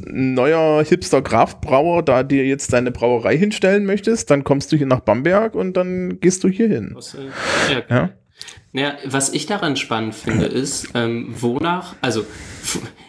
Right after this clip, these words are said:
Speaker 2: wenn man durch die, seine Wohnung, durch die Welt und sonst wo langläuft und immer darüber nachdenkt, ist das hier eigentlich ein Weltmarktführer? Wer hat eigentlich das gebaut und so? Da käme man ja auch nicht mehr, äh, nirgendwo mehr hin.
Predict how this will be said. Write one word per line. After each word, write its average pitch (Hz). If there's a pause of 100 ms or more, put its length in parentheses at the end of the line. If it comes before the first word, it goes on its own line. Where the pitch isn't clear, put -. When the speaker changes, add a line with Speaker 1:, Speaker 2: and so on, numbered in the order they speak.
(120)
Speaker 2:
wenn 156
man 190
durch 147
die, 127
seine 120
Wohnung, 135
durch 117
die 117
Welt 120
und 113
sonst 127
wo 123
langläuft 107
und 147
immer 170
darüber 143
nachdenkt, 123 (360)
ist -
das 139
hier 185
eigentlich 175
ein 117
Weltmarktführer? 135
Wer 147
hat 143
eigentlich -
das -
gebaut 269
und -
so? 339
Da 131
käme 151
man 135
ja 120
auch 135
nicht 117
mehr, 113
äh, 117
nirgendwo 120
mehr 117
hin. 135